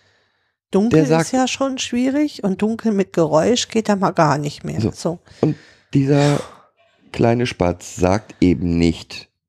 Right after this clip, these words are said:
Speaker 2: „Ich habe aber Angst, zum Müll zu gehen“, sondern dieser kleine Spatz, dem wird gesagt, „Mach mal Müll“, weiß, das ist seine Aufgabe. Und ganz plötzlich kommt ein,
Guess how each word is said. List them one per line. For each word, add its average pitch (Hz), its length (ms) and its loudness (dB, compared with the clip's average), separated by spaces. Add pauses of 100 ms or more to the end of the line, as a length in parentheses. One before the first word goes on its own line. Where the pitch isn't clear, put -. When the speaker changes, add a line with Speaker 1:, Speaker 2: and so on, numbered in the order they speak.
(500)
Speaker 2:
„Ich 104 180 -2
habe 110 140 -2
aber - 220 -2
Angst, 90 420 -4 (760)
zum 98 180 0
Müll 92 160 6
zu - 160 -6
gehen“, - 240 -8 (540)
sondern 123 240 2
dieser 127 220 2
kleine 113 320 0
Spatz, - 500 -4 (1000)
dem 85 200 0
wird 82 180 2
gesagt, 80 360 -2 (380)
„Mach 78 180 -6
mal 82 140 -2
Müll“, 151 320 2 (480)
weiß, 90 220 0
das 87 140 -8
ist - 40 -12
seine 80 180 -2
Aufgabe. 78 580 -2 (720)
Und 139 180 0
ganz 135 220 0
plötzlich 123 540 -2
kommt 110 340 -4
ein, 101 680 -4